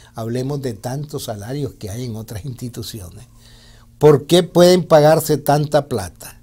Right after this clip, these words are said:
¿Y por qué a los trabajadores siempre se les niega cuando estamos reclamando? Ellos como diputados tienen que rendir cuenta mañana. Pero nosotros como clase trabajadora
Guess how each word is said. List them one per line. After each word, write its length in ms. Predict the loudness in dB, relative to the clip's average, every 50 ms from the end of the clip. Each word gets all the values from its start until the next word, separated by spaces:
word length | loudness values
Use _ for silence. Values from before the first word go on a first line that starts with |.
| -20 -20 -20 -20 -20 -20 -20 _ _ _ -20 -20 -20 -20 _ -20 _ _ -6
¿Y 160 | -4 -4 -4
por 320 | -2 0 -2 0 0 -2
qué 120 | -2 0 2
a 40 | 2
los 200 | 2 0 -2 -2
trabajadores 680 | -2 0 0 0 0 -2 -4 -4 -4 -2 -4 -4 -6
siempre 580 | -8 -8 -6 -4 -4 -4 -6 -8 -8 -8 -10
se 160 | -8 -8 -8 -10
les 220 | -10 -10 -12 -12
niega 320 | -12 -12 -10 -10 -12 -12
cuando 320 | -14 -14 -14 -16 -14 -16 -18
estamos 460 | -18 -18 -20 -18 -18 -14 -14 -14 -14
reclamando? 760 | -16 -18 -20 -20 -20 -20 -20 -20 -20 -20 -20 -20 -20 -20 -20 -20 -20 -20 -20 -20 -20 -20 -20 -20 _ -20 -20 -20 -20 -20 -20 -20 _ _
Ellos 300 | 4 6 8 8 8 6
como 240 | 6 6 4 6 8
diputados 600 | 6 6 4 2 -2 0 4 6 8 8 8 6
tienen 280 | 4 2 0 0 0 0
que 120 | 2 2
rendir 360 | 2 2 2 0 0 -2 -2
cuenta 340 | 0 -2 0 0 0 0 -2
mañana. 600 | -2 -2 -4 -6 -8 -12 -14 -16 -16 -16 -18 -18 -20 -20 _ _ _ _ -20 -20 _ -20 -20 _ -20 -20 -20 -12 0
Pero 240 | 6 6 8 8 8
nosotros 600 | 4 2 0 -2 -2 -2 -2 -2 -2 -6 -10 -10
como 300 | -10 -10 -8 -8 -8 -8
clase 340 | -4 -2 -2 -2 -2 -4 -6
trabajadora 720 | -6 -2 -2 0 0 0 -2 -2 -2 -4 -4 -6 -8 -10